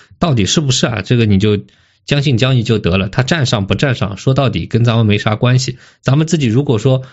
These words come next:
手里面的票是涨的，这个是实实在在的，票不涨，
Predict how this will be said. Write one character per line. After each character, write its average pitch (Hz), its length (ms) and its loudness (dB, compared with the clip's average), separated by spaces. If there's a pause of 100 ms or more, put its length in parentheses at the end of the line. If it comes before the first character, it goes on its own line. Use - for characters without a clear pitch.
手 139 180 0
里 143 80 2
面 135 160 0
的 139 80 0
票 131 260 0
是 131 120 -4
涨 98 280 -4
的， 127 220 0
这 131 140 0
个 123 80 2
是 120 100 2
实 113 160 2
实 110 100 2
在 113 140 2
在 104 200 0
的， 113 120 -4
票 156 260 -2
不 165 120 0
涨， - 240 -6